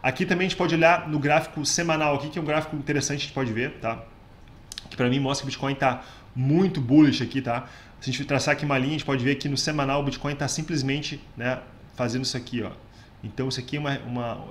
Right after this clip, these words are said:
esse aqui é muito, muito, muito bom pro Bitcoin. Tá no momento aqui bullish, né, no bull market. É,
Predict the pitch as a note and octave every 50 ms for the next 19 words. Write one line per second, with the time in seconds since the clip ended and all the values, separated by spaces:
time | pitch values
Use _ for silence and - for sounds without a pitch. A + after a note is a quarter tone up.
0 | - - G2+ A2 - - C#3+ C3+ C3 C3 C3+ D#3 F3 F#3+ F3+ E3 D3 C#3+ D3 D3+
1 | D3+ D3 D3 C#3+ C#3+ C#3 C3+ C3 - B2+ - - - A#2+ A#2+ C3 C#3 - - -
2 | - - - - A#2 B2+ B2+ B2+ C3+ C#3+ C#3 C#3 B2+ - C#3+ D3+ D3+ D3+ - -
3 | - - C#3 B2+ G#2+ A2 C#3 D3+ E3 E3+ E3 E3 - C3+ B2+ B2+ B2 A#2+ A2+ C#3
4 | C#3 C#3 C3 B2+ C#3 C#3 D3 C#3+ C#3+ - - - - - - - - - - -
5 | A2 A2 A2 G#2+